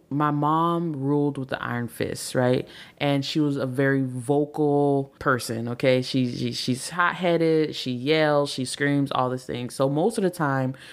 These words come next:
when she is talking to me, that's how she talks to me. She yells and she screams and all these type of things. And, you know, she even had an interaction like that with my husband.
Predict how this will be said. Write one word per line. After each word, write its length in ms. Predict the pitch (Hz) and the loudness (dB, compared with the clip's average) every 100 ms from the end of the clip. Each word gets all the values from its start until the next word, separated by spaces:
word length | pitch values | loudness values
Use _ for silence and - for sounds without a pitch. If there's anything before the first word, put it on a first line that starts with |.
| - - | -10 -2
when 340 | 139 143 139 | 0 2 0
she 220 | 135 170 | 0 0
is 100 | 151 | 0
talking 320 | 151 156 151 | 0 -2 -2
to 80 | 139 | -2
me, 300 | 143 262 247 | 0 0 0
that's 220 | 156 135 | 0 -4
how 100 | 135 | -4
she 120 | 127 - | -8 -4
talks 300 | - - - | -6 -6 -8
to 80 | 123 | -8
me. 120 | 120 | -8
She 160 | - | -6
yells 260 | 127 127 127 | 0 0 0
and 100 | 123 | -4
she 120 | - | -6
screams 440 | 131 - 143 135 131 | -6 0 2 2 2
and 120 | - | 0
all 160 | 123 | -2
these 140 | 127 127 | -2 -4
type 200 | 120 - | -4 -4
of 60 | |
things. 400 | - 196 131 120 - - - - - - | -4 -2 -2 -6 -14 -18 -16 -18 -10 -2
And, 600 | 151 143 139 135 135 135 | 2 2 2 2 0 -2
you 180 | 135 160 | -2 0
know, 480 | 147 127 123 123 - | 0 0 -2 -4 -6
she 180 | - - | -6 -2
even 160 | 190 165 | 2 2
had 180 | 165 143 | 0 -2
an 60 | |
interaction 640 | - - 131 131 131 - 131 | -2 -2 -2 -2 -6 -4 -2
like 200 | 131 131 | -2 0
that 120 | 107 | -2
with 80 | 123 | 0
my 160 | 110 | -2
husband. 540 | 131 247 202 120 123 | 0 0 0 -2 -4